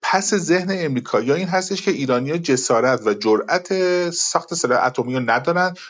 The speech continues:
یا بر اساس فتوای رهبر معظم، ام، اصلاً نمیخوان اینو، اینو بسازن. این یه، یه بحثه.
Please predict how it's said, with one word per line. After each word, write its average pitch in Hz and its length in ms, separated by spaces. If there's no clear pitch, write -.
یا 156 100
بر 131 160
اساس 110 460
فتوای 113 400
رهبر 107 520
معظم، 110 640
ام، 131 560
اصلاً 170 260
نمیخوان 104 260
اینو، 87 180
اینو 104 140
بسازن. 92 600
این 151 100
یه، 151 340
یه 131 220
بحثه. 104 560